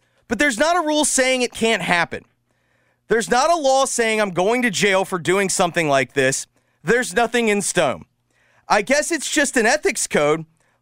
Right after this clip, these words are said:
Like, we frown upon it, but there's no rule. There's no law broken." Uh, my favorite, though, Mark, before we get to, like, the real kicker,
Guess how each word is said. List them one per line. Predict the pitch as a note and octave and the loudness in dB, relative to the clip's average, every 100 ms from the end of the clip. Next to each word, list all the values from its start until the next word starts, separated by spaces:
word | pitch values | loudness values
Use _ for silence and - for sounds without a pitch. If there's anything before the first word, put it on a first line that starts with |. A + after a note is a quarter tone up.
| _ | _
Like, | B3+ C4 | 0 0
we | C4+ | -2
frown | B3+ - C#4 E4+ | -2 0 2 2
upon | E4 - G3+ F#3 | 0 0 0 2
it, | F#3+ - _ _ - | 0 -4 _ _ -6
but | A#3+ | -2
there's | D#4 D4+ - | 0 0 2
no | D#4+ D4 | 0 2
rule. | C4+ G#3 F#3+ F3+ _ _ _ C3+ | 2 2 2 -2 _ _ _ -4
There's | A3 B3+ - | -2 -2 -4
no | A3 A3+ B3 | 0 2 2
law | B3+ G3+ G#3 G#3 F#3 _ _ _ | 0 0 2 2 -2 _ _ _
broken." | C3+ F3 G3+ F#3+ A2+ - _ _ _ _ _ _ _ _ _ _ _ _ _ _ _ _ _ | -2 2 2 -2 -8 -10 _ _ _ _ _ _ _ _ _ _ _ _ _ _ _ _ _
Uh, | F#3 G3 F#3+ D#3+ - _ _ _ _ _ _ _ _ _ _ _ | 0 2 2 0 -6 _ _ _ _ _ _ _ _ _ _ _
my | E3+ F#3 | -2 -2
favorite, | - B3+ C4 A3 G#3 | 0 -2 0 -2 0
though, | E3 C#3 | 0 0
Mark, | C#3 C3 B2 | 0 0 -2
before | D3 - E3 | -6 -2 0
we | D#3 | 2
get | C#3 - | 0 -2
to, | A#2+ | -2
like, | G#2+ - | -2 -2
the | G#2+ | -2
real | G#2 A2+ | 0 0
kicker, | - C3 C#3+ | 0 0 0